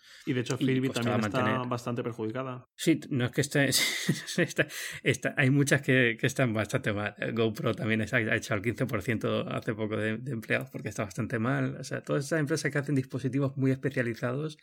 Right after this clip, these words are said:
Speaker 2: se están dando de bruces porque se, el móvil se está comiendo todo, ¿no? Y si no es el móvil, es un, las, las empresas que hacen móviles les quitan el mercado muy rápido, porque de hecho, la, eh, Apple saca un accesorio y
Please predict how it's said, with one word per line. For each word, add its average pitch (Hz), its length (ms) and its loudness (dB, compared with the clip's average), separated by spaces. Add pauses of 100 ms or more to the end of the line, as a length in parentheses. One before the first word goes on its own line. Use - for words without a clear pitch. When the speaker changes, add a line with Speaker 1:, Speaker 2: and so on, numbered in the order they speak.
(640)
Speaker 2:
se - 140 -10
están 117 300 -2
dando 120 260 2
de 117 80 0
bruces 117 340 -2
porque 127 280 -4
se, - 140 -8 (400)
el 120 120 -6
móvil 110 280 -4
se 139 100 -2
está 127 160 -8
comiendo 107 340 -4
todo, 120 300 -2
¿no? 123 240 -6 (480)
Y 147 120 0
si 127 120 0
no 110 80 2
es 110 100 -4
el 117 80 0
móvil, 120 380 2
es 117 180 -4
un, 113 380 -2 (180)
las, - 340 -2
las 117 280 -2
empresas 117 300 -2
que 143 80 0
hacen 127 200 0
móviles 123 640 -2 (160)
les 127 200 -2
quitan 127 240 0
el 113 60 2
mercado 113 340 0
muy 110 120 0
rápido, - 440 -4 (160)
porque - 420 -12
de - 220 -14
hecho, - 180 -12
la, - 160 -6
eh, - 140 -8 (100)
Apple 123 220 -2
saca 120 180 -2
un 113 80 -2
accesorio 123 640 -4
y - 300 -10